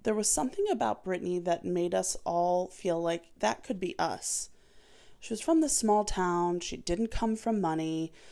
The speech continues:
She still went to Target in her sweatpants with no makeup on. You know, she still pumped her own gas. We saw her doing all of these relatable things. And so I think there was something really compelling about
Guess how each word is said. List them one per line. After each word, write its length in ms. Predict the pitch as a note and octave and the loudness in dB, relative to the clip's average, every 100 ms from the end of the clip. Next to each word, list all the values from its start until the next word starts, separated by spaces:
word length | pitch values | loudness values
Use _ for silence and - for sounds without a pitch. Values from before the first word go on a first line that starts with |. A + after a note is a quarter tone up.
| - | -18
She 140 | - F#3 | -8 -4
still 420 | - G#3+ G3+ A3+ | 0 4 4 6
went 240 | A3 G#3 - | 4 4 2
to 160 | G#3+ | -2
Target 840 | G3+ - - F3+ G3+ G3+ G#3 - - | -2 -2 4 6 6 4 2 0 -2
in 180 | F3+ F#3 | 0 0
her 140 | F#3+ | -2
sweatpants 840 | F#3+ - F3+ F3+ - F#3 F#3 F#3 - | -4 0 2 0 0 0 0 0 -2
with 300 | E3 E3+ - | -4 -4 -6
no 220 | E3+ E3+ | -4 0
makeup 400 | F#3 E3+ E3+ E3 | 0 0 -2 -2
on. 440 | D#3+ D#3+ E3 E3 - - - - - - - - | 0 0 0 -2 -6 -14 -20 -20 -20 -20 -20 -4
You 100 | F3+ | 0
know, 160 | E3 | 0
she 140 | D#3+ - | 0 -4
still 320 | - F#3+ G3 | -2 4 4
pumped 340 | G3+ - F3+ | 2 -2 -2
her 160 | G#3+ G#3 | 0 2
own 220 | G#3 G#3 | 4 4
gas. 640 | F#3+ F3+ F#3+ F#3+ F#3+ - - | 4 4 6 4 4 0 0
We 120 | G#3 | -2
saw 260 | G3 - C4 | -2 0 0
her 140 | D#4 | 0
doing 320 | G#3+ F#3+ F3 | 0 0 0
all 240 | F3 E3 E3+ | -2 -2 -2
of 80 | F3+ | -2
these 240 | F#3 E3+ | -6 -4
relatable 580 | D#3+ D3+ D3+ E3 C3+ D3 | -4 -4 -4 -4 -8 -10
things. 680 | - D#3+ D3+ F3 G3+ - - - - - - - - - _ | -8 -6 -4 -2 -2 -6 -10 -14 -20 -20 -20 -20 -20 -20 _
And 140 | - A3 | -6 -2
so 100 | A#3 | 0
I 80 | |
think 220 | A3+ C#4+ D4 | 2 0 0
there 100 | G4 | 0
was 160 | D4 | 0
something 460 | - A3 A3 G3 F3+ | 0 0 -2 -4 -2
really 320 | F#3+ G#3 C#4 | -2 0 -2
compelling 840 | D4+ - G3 - - F3 F3 E3 - | -2 -2 -2 -6 -6 -4 -2 -4 -6
about 640 | D#3+ - E3+ E3 E3 - | -8 -2 2 2 2 -2